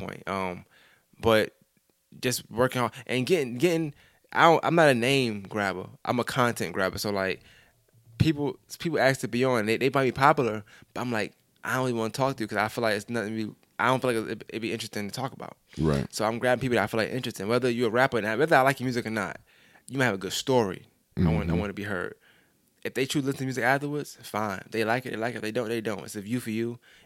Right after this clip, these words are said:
Speaker 1: and they just, it's a win, it's a win-win. They
Speaker 2: Mm-hmm.
Speaker 1: viewed it, they didn't like it, cool. You got a view, cool. Um, so I try to do it that way. I try to upstart people to get stuff they wanna get going. So if you say you wanna write a book, you say you wanna s-,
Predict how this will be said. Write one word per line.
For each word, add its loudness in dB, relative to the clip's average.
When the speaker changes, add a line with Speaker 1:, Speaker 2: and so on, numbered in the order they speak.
Speaker 1:
and -10
they -2
just, -6
it's -8
a -6
win, -2
it's -4
a -2
win-win. -2
They 6
Speaker 2:
Mm-hmm. 4
Speaker 1:
viewed 6
it, -2
they 0
didn't 0
like 0
it, -6
cool. -4
You -6
got 2
a -4
view, -8
cool. -4
Um, 0
so -2
I 2
try 2
to -10
do 2
it 0
that 2
way. -2
I -6
try 0
to -10
upstart 4
people 0
to 2
get -2
stuff -4
they 0
wanna 0
get -6
going. -2
So -4
if -6
you -2
say 0
you 2
wanna 2
write 2
a -2
book, 2
you -8
say -2
you 2
wanna -2
s-, -10